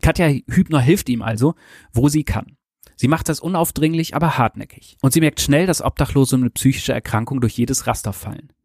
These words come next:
Katja erkundigt sich konkret, wen man eigentlich anrufen kann, wenn Mark Hilfe braucht. Er fährt nach und nach von seinem alten Leben, kontaktiert seinen Bruder, der irgendwann nicht mehr zu Mark durchdrang.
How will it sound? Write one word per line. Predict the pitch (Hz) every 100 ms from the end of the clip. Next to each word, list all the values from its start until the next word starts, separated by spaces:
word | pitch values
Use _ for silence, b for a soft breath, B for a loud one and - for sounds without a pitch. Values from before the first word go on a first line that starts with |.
| b b b b
Katja | 151 -
erkundigt | 151 - 156 156
sich | - -
konkret, | 127 123 127 156 143
wen | 117 143
man | 139
eigentlich | 127 131 -
anrufen | 123 160 156 127
kann, | 113 107 107
wenn | 113
Mark | 110 -
Hilfe | 113 113 113
braucht. | - 117 - - _ b b b
Er | 139
fährt | 156 165
nach | 135 160
und | 147 127
nach | 131 -
von | 139
seinem | 123 117 110 -
alten | 113 - -
Leben, | 113 107 117 147 b b b b
kontaktiert | 147 143 - 170 160
seinen | 135 127
Bruder, | 117 160 165
der | 135 120
irgendwann | 123 123 123
nicht | 127
mehr | 131 120
zu | 127
Mark | 120 -
durchdrang. | 127 135 - - 113